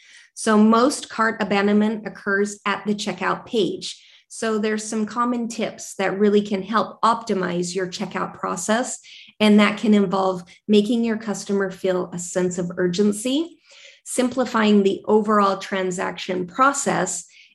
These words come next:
and include multiple payment options. So here's another tip.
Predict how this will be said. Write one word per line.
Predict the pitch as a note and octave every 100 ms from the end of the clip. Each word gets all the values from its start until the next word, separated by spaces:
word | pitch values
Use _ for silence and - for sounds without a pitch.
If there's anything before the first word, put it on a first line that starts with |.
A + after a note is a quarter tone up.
| -
and | A3+ A3+ A3+ A3
include | A3 A3 G#3+ - C#4 C4+ A3 G#3+ G#3+ -
multiple | G#3+ G#3 G#3 G#3
payment | - F#3+ F3+ - -
options. | F#3 F3 - D3 - F3 - - _ _ -
So | - G#3+ G#3
here's | A#3 A#3 A3+
another | G#3+ G#3 F#3
tip. | F3+ E3+ G#2+